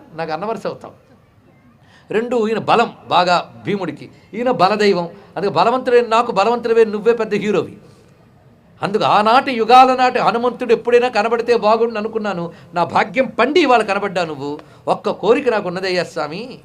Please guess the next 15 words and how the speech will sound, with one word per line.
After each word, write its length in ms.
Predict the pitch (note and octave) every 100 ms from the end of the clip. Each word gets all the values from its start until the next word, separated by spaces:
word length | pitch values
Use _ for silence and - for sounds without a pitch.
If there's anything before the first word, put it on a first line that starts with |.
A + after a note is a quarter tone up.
| _ _ _ _ -
సీతాన్వేషణకు 800 | G3+ G#3+ B3+ C4 C4 B3+ A#3 G#3+
బయలుదేరినప్పుడు 800 | D3+ G#3+ A3+ A3+ G#3 G#3 A3 A#3+
నీ 140 | G3+
స్వరూపం 500 | F3+ D3+ G3+ B3 A#3+
ఎలా 380 | G#3 A#2 C3 A3+
పెరిగింది 520 | A#3+ G#3 G#3 A3 G#3
అనేది 500 | G#3 G3 F3 D#3 D#3 - - B2
మార్కండేయుడు 580 | D3+ - - A2 G#2+
వర్ణించి 540 | C3+ E3 G#3 G#3+ - F#3+
చూపిస్తూ 380 | F#3 F#3 - F3+
ఉంటే 420 | D#3 G3 A#3 A#3+ -
నాకు 140 | D#3+ D#3 -
చూడాలని 380 | F#3+ A#3+ A#3 G#3+
కుతూహలం 460 | - G3+ G#3 G3+ F3
కలిగింది. 560 | E3 E3 D#3 D3 D3+